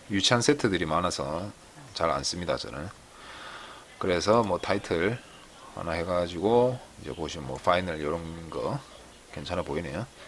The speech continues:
자, 여기 보시면 미리 보기 화면에 바로 나타납니다. 아, 요런 느낌이죠. 자, 요거를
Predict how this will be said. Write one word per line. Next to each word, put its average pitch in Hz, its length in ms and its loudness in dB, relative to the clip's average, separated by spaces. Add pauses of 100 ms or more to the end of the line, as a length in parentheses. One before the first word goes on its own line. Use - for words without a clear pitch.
(180)
자, 78 100 -2
여기 85 140 -2
보시면 101 480 -2
미리 101 140 4
보기 80 240 -2
화면에 78 400 -6
바로 76 200 -4
나타납니다. 76 760 -6 (1800)
아, 69 280 0
요런 101 260 2
느낌이죠. 101 500 -2 (540)
자, - 60 -8 (180)
요거를 87 520 0